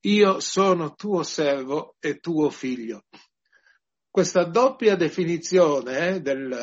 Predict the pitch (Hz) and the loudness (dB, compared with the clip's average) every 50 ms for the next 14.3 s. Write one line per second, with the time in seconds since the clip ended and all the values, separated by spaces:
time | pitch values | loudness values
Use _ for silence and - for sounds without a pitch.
0 | 117 110 98 - - _ _ _ _ - 123 123 - - - 214 226 208 196 - | -8 -10 -10 -12 -16 _ _ _ _ -10 -10 -10 -6 -2 2 2 2 2 0 -2
1 | 180 165 135 139 127 - - 170 160 160 - 160 151 143 147 135 - - - 160 | -2 -4 -4 -4 -6 -6 -6 -6 -6 -6 -6 -6 -6 -6 -6 -8 -8 -6 -6 -4
2 | 156 143 139 131 135 - - 123 135 170 185 180 - _ _ _ _ _ _ _ | -4 -4 -6 -8 -10 -14 -16 -10 -6 -4 -4 -6 -6 _ _ _ _ _ _ _
3 | _ _ _ _ - 156 190 220 226 220 208 196 185 180 170 165 165 160 165 165 | _ _ _ _ -6 -2 0 2 4 4 6 6 6 6 4 4 2 0 -4 -4
4 | 160 165 160 165 156 147 143 135 151 156 156 156 151 151 147 - 143 135 - 131 | -4 -2 0 2 2 2 2 0 -2 -4 -4 -4 -4 -4 -4 -4 -6 -6 -4 -6
5 | 131 127 127 127 139 135 127 131 123 127 123 120 117 117 110 - - 113 110 110 | -6 -6 -4 -6 -8 -8 -8 -8 -8 -8 -8 -8 -8 -10 -10 -12 -12 -12 -12 -12
6 | 101 - - - - _ _ _ _ _ _ _ _ _ _ _ - - 156 156 | -12 -16 -18 -20 -20 _ _ _ _ _ _ _ _ _ _ _ -14 -12 -8 -4
7 | 190 208 196 185 - - 156 143 143 143 143 135 120 165 170 160 - - 143 135 | -2 0 0 0 -2 -6 -6 -4 -4 -4 -4 -2 0 0 0 0 -2 -2 -2 0
8 | - - - _ _ _ _ _ _ _ _ _ _ _ - 220 190 - 143 143 | 0 -2 -6 _ _ _ _ _ _ _ _ _ _ _ -10 -10 -8 -6 -6 -4
9 | 143 147 156 139 135 135 156 160 - - 123 - 139 120 127 143 175 208 233 226 | -4 -4 -4 -4 -4 -4 -4 -4 -6 -8 -10 -10 -10 -6 -4 -2 0 0 -2 -4
10 | - _ _ _ - 165 175 175 180 - - 160 160 160 156 - 143 131 - - | -8 _ _ _ -4 -4 -4 -4 -4 -4 -4 -4 -4 -4 -6 -8 -10 -12 -8 -6
11 | 180 160 - 143 135 120 117 - - 113 110 - - 175 180 175 156 147 139 139 | -6 -6 -4 -6 -6 -6 -8 -12 -16 -16 -14 -4 0 0 0 0 0 -2 -4 -6
12 | 123 - 139 117 - 170 156 147 135 131 139 147 156 151 147 139 135 151 156 - | -6 -8 -10 -4 -2 0 0 0 0 -2 -2 -2 -2 -2 -4 -8 -10 -10 -8 -2
13 | 226 247 185 - - - _ _ _ _ _ _ 160 170 175 156 156 151 - - | 0 0 0 0 -4 -12 _ _ _ _ _ _ -6 -6 -4 -4 -6 -4 0 0
14 | 185 190 190 190 - - | 0 0 0 -4 -6 -8